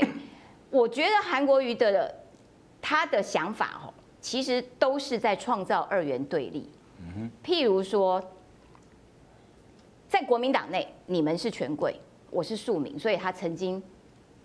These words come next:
Speaker 1: 他曾经炮轰过你们权贵密室，而我代表的是庶民。譬如说，他在议会备询答不太出来的时候，他到场外说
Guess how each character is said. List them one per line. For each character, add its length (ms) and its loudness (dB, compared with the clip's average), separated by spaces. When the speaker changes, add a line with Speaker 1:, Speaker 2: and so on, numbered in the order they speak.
Speaker 1:
他 160 -2
曾 200 -2
经 160 -2
炮 260 2
轰 220 -2
过 160 0
你 100 -2
们 140 -4
权 200 -4
贵 160 0
密 220 0
室， 260 -8
而 260 2
我 120 4
代 200 0
表 120 -8
的 80 -10
是 120 -12
庶 200 -4
民。 200 -8
譬 200 2
如 160 4
说， 220 2
他 160 -4
在 140 2
议 200 -4
会 320 -2
备 160 0
询 260 -10
答 200 0
不 100 -2
太 220 2
出 180 -2
来 160 0
的 80 -6
时 160 -10
候， 240 -6
他 160 -2
到 200 0
场 280 -8
外 160 0
说 240 -10